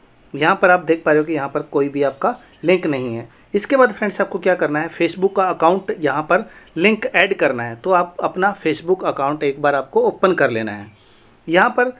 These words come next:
आपका Facebook अकाउंट ओपन हो गया है। यहाँ पर जब आप आपके YouTube चैनल, अ, Facebook अकाउंट पर लॉगिन करते हो तो कुछ ऐसा दिखता है, ठीक है।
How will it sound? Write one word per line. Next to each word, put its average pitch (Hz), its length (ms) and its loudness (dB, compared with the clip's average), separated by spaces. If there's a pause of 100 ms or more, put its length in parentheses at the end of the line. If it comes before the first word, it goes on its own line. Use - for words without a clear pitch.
(240)
आपका 175 320 2
Facebook 196 440 -2
अकाउंट 175 320 -2
ओपन 180 260 -2
हो 151 100 2
गया 139 260 2
है। 226 120 -8 (320)
यहाँ 170 320 0
पर 208 360 2 (200)
जब 190 220 4
आप 196 220 2 (140)
आपके 165 300 -2 (240)
YouTube 175 340 0
चैनल, 180 320 -2 (200)
अ, 147 160 2
Facebook 202 420 0
अकाउंट 185 280 2
पर 202 140 -2
लॉगिन 165 220 2
करते 156 280 2
हो 160 60 0
तो 208 100 -4
कुछ 208 220 -2
ऐसा 175 220 4
दिखता 156 280 -2
है, 113 140 -6 (380)
ठीक 240 120 4
है। 220 120 4